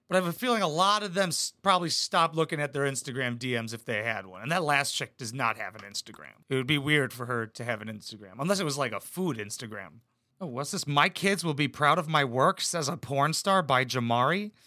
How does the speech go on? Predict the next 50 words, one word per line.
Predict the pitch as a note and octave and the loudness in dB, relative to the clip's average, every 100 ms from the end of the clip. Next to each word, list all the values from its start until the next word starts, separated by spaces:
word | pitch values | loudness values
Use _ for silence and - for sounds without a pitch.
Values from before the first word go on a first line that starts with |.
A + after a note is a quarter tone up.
| _ | _
<laughs> | - - - | -6 -6 0
Oh, | D#3+ A#2 G2+ _ _ _ _ _ D#3 | 0 0 -4 _ _ _ _ _ 2
I | E3 | 2
need | C#3+ B2 B2+ C3+ C3 | 2 -2 0 0 0
to | A2 | -2
see | G#2+ A#2+ | -4 -4
that. | G2+ F#2 G2 _ _ _ | -6 -10 -20 _ _ _
Bet | E3 - | -2 0
you | D3 | -2
I'm | D#3+ | -2
proud | A#3 C#3+ A2+ | -2 -4 -4
of | G#2 | -6
her | G#2 | -6
work. | G#2+ C3+ - _ _ _ | -4 -6 -10 _ _ _
Okay, | D3+ | 2
what | D#3 | 2
were | G3 | 2
we | |
talking | G3+ G3 | 0 -2
about? | F#3 F#3+ - _ _ _ _ _ _ | -2 -8 -10 _ _ _ _ _ _
Oh, | G3+ | 0
yeah, | D3+ | 2
fat | B2+ - C3+ B2 | 0 2 0 2
people. | A#2+ G#2 D2 - _ | -6 -8 -16 -20 _
He | A#3 | 2
was | D4 D4 | 2 4
a | |
little | C4 B3 | 2 2
bit | A#3+ | 2
less | G#3+ A3 | 2 2
savage | - G3 G#3 F#3 C#3 | 2 2 2 -2 -4
in | C#3 | -4
this | B2 C#3 | -4 -2
one, | B2 A#2 A#2+ _ _ | -2 -4 -8 _ _
but | F#3 | 0
he | A3+ | 2
kinda | B3+ C4 B3+ | 2 2 2
only | G#3 A3+ A3+ | 0 0 2
is, | G#3 E3+ | 2 0
like, | E3 | 0
super | - G3+ F3+ | 0 -2 -4
savage | E3+ G3 F3+ F3 F#3+ | -2 2 2 2 -4
when | D#3+ | -2
they | D#3+ | -2
kind | D3+ - F3 F3+ | -2 0 0 2
of | F3 B2+ - _ _ | 0 -2 -12 _ _
give | F3 E3+ | 0 2
him | D3+ | 0
bullshit | B2 E3 D3+ F3 | 2 2 2 -2
excuses, | D3 - - C#3+ D3 - F#3+ F3 - | -4 -4 -6 -4 -2 -2 -4 -6 -10